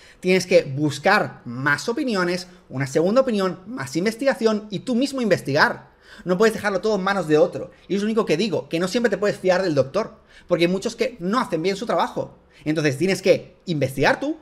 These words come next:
buscar, y también el proceso de investigación implica buscar tú un bien, un buen doctor. <clears throat> Igual que la gente cuando se va a hacer operaciones estéticas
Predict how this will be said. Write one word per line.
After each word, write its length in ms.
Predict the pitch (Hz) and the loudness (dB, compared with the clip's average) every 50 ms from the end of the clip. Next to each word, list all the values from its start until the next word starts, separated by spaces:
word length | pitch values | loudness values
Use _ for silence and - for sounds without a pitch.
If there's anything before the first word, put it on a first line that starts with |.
| - - - | -14 -20 -16
buscar, 500 | 156 156 160 160 - - - 262 269 269 202 | -10 -6 -6 -4 -2 4 8 8 8 8 6
y 80 | 180 | 4
también 220 | 170 151 185 262 285 | 4 4 4 2 0
el 40 | |
proceso 220 | - 208 202 254 - | -2 -4 -4 -4 -4
de 60 | 320 | -2
investigación 560 | 294 262 240 240 226 196 151 135 214 269 294 240 | 0 0 0 0 0 -2 2 4 6 4 4 4
implica 400 | 185 165 135 175 202 285 - - | 0 -4 -4 -6 -8 -10 -10 -12
buscar 420 | 185 165 175 165 - - 254 247 | -10 -8 -8 -8 -6 -6 -8 -6
tú 100 | - 294 | -6 -6
un 140 | 285 202 156 | -6 -4 -2
bien, 140 | 147 151 156 | -2 -2 -2
un 100 | 156 156 | -2 -2
buen 140 | 156 160 143 | -2 0 0
doctor. 400 | 135 127 127 - 139 120 110 - - _ _ _ _ _ _ _ _ _ - - - _ _ - | 0 -2 -4 -4 -6 -6 -6 -8 -14 _ _ _ _ _ _ _ _ _ -20 -20 -20 _ _ -4
<clears throat> 380 | 233 220 302 294 196 135 131 | 0 4 4 4 2 0 -2
Igual 200 | 139 156 151 170 | 0 0 0 0
que 60 | 170 220 | 2 2
la 80 | 214 - | 0 0
gente 200 | - 220 226 202 | 0 0 0 0
cuando 160 | 160 147 135 | 0 0 -2
se 80 | - | -2
va 60 | 151 147 | -4 -2
a 20 | |
hacer 120 | - 156 | 0 0
operaciones 380 | 139 123 147 123 117 143 160 170 | 0 0 0 -2 -4 -4 -6 -4
estéticas 460 | - - 220 208 196 - 117 113 - | -4 -4 -4 -4 -4 -6 -6 -8 -10